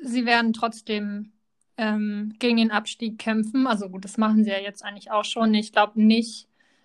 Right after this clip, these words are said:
ich kann mir nicht vorstellen, dass Schalke jetzt auf einmal so eine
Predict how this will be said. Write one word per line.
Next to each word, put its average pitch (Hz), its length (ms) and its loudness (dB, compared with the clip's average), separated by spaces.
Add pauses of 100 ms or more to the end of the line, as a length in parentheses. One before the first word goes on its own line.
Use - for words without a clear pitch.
ich 220 180 -8
kann 247 220 4
mir 254 100 6
nicht 226 200 2
vorstellen, 220 600 -4
dass 208 240 -8
Schalke 214 460 -2
jetzt 214 220 -4
auf 214 200 -8
einmal 214 380 0
so 220 80 0
eine 208 340 0